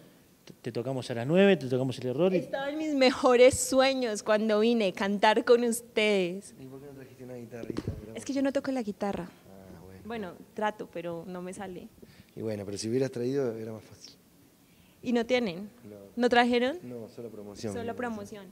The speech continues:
Speaker 3: Exactamente.
Speaker 1: Mientras nosotros hablamos, arriba pones, eh, la canción,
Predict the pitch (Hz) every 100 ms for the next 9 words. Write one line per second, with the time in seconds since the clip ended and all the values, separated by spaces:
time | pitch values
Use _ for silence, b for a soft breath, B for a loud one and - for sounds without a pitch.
0 | - - 107 101 104 101 - - - -
1 | 131 120 123 135 147 139 143 147 147 160
2 | 170 B B - 117 135 139 156 131 123
3 | 123 127 120 110 110 110 110 113 127